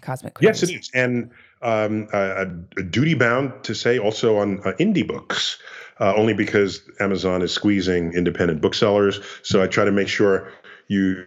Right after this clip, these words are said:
Speaker 2: you, you know about all the ways you can acquire the book. Amazon typically does very well in price. Um,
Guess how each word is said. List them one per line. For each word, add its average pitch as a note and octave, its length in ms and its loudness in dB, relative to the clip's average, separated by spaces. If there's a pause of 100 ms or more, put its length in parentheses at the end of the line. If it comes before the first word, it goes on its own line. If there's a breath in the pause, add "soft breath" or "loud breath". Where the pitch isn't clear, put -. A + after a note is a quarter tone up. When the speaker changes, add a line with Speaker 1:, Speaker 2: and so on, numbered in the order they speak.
Speaker 2:
you, F#2+ 260 0
you F#2+ 120 2
know A2+ 360 4
about F#2+ 180 2
all G2 160 4
the G2 60 0
ways F2+ 460 -2
you F2+ 100 -4
can F2+ 580 -4
acquire E2 360 0
the D#2 100 -6
book. F2 280 2 (300 loud breath)
Amazon G2+ 720 0 (260)
typically G2+ 320 -2
does F2 140 -2
very F#2+ 200 2
well F2 200 0
in E2 60 -6
price. - 420 -4 (500 loud breath)
Um, E2 520 -4